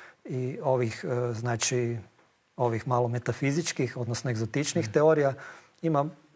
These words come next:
Speaker 1: moguće s-, od svega pomalo.
Speaker 2: Mhm. Pa
Speaker 1: Znači,
Speaker 2: na kraju
Speaker 1: ne može se is-, isključivo jedan uzrok
Speaker 2: Mhm.
Speaker 1: pripisati.
Speaker 2: Da, kad se kaže, e,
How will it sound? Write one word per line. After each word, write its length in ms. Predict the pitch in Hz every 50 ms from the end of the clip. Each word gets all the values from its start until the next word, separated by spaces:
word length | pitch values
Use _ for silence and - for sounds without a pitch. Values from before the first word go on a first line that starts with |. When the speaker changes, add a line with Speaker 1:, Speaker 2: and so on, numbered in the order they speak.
| - - 202
Speaker 1:
moguće 440 | 160 151 156 143 131 127 - - 113
s-, 100 | - - -
od 80 | 135
svega 260 | - - 135 120 123
pomalo. 340 | 107 - 131 117 113 110 104
Speaker 2:
Mhm. 180 | 95 107 104 101 104 -
Pa 340 | - - - - - - 151
Speaker 1:
Znači, 140 | 156 - 170
Speaker 2:
na 20 |
kraju 40 | 165
Speaker 1:
ne 100 | 180 208
može 220 | 196 180 156 180
se 160 | 175 - 180 160
is-, 180 | 151 - - -
isključivo 680 | 190 139 - - 170 185 180 - 175 151 143 147 143 143
jedan 380 | 139 139 135 123 123 120 117
uzrok 280 | 117 110 104 110 104 -
Speaker 2:
Mhm. 100 | - -
Speaker 1:
pripisati. 440 | - 98 120 110 - - 123 113 - - -
Speaker 2:
Da, 120 | 117 113
kad 160 | - - 101 -
se 60 | 110
kaže, 280 | - 135 131 113 120
e, 140 | 113 104 92